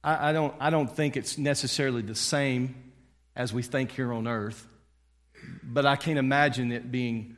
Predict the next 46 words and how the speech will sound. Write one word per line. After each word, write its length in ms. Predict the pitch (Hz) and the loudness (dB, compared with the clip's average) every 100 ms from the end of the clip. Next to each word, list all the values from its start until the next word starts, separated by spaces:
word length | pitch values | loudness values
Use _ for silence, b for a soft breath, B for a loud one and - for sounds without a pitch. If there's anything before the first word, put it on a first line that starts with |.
| - | -20
a 60 | - | -16
whole 260 | - 175 131 | -4 0 2
lot 220 | 110 98 | 0 -2
different. 360 | 101 - 131 - - _ _ _ _ _ | -8 -10 -14 -16 -20 _ _ _ _ _
But 100 | 131 | -8
think 240 | - 196 202 | 2 2 4
about, 420 | 170 165 160 - | 8 8 6 2
for 160 | 151 143 | 0 0
instance, 420 | 147 151 127 - | 0 0 -4 -4
if 160 | 131 | -4
you're 140 | 139 135 | -2 0
in 100 | 135 | 0
here, 220 | 127 120 | -2 -2
think 240 | 143 147 | -2 -2
about, 360 | 135 131 131 - B B | 2 4 4 0 B B
maybe 240 | 135 147 | 2 4
you're 100 | 151 | 4
here 140 | 143 143 | 2 2
and 80 | 135 | 2
you're 100 | 131 | 2
not 160 | 131 | 2
married, 320 | 123 131 127 | 2 2 0
but 100 | 110 | -2
think 220 | - 143 127 | -2 -4 0
about 220 | 135 139 | -2 0
maybe 200 | 135 131 | 0 2
you've 200 | 131 117 | 0 2
got 420 | 127 - - - | 2 0 -6 -8
parents, 600 | 135 127 127 127 - - b b b _ - | -4 -2 -2 -4 -8 -10 b b b _ -10
um, 500 | 110 107 101 98 107 | -6 -6 -6 -8 -4
maybe 200 | 123 127 | -2 0
you've 80 | 123 | 0
got 120 | 113 | -2
family 380 | - 131 131 120 | 0 0 2 0
that 200 | 113 120 | -4 -6
you're 80 | |
super 240 | 113 131 120 | -6 -4 -4
close 240 | - 120 | -4 -6
to, 140 | - 120 | -4 -4
but 120 | 117 | -2
I'll, 200 | 135 139 131 | 2 2 2
I'll 140 | 139 | 2
use, 180 | 139 131 | 2 0
for 160 | - 127 | 0 -4
example, 400 | 117 131 123 117 | 0 -2 -2 -4
tonight, 480 | 120 113 113 110 | -6 -4 -4 -6